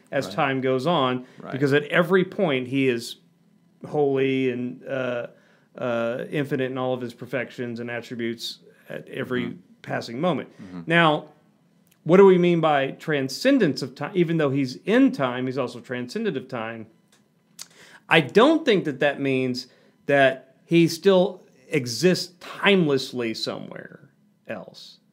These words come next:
Speaker 1: But I do think it means that he is not bounded to time
Speaker 2: Mm-hmm.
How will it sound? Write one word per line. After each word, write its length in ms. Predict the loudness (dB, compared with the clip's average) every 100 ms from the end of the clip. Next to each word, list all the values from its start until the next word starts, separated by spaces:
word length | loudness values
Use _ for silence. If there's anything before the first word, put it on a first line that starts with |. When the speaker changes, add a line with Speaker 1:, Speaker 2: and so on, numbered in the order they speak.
| _ _ _ _ _ 0
Speaker 1:
But 120 | 4
I 140 | 6
do 260 | 6 6 4
think 220 | 6 4
it 140 | 2 -4
means 280 | -2 -2 0
that 120 | 0
he 200 | 0 2
is 420 | 2 0 -8 -18 _ _ _ _ _ _ -10
not 580 | -2 4 4 2 -6 0
bounded 600 | 2 2 2 0 -4 -8
to 100 | -16
time 540 | -14 -14 -14 -18 -20 -20
Speaker 2:
Mm-hmm. 220 | -16 -16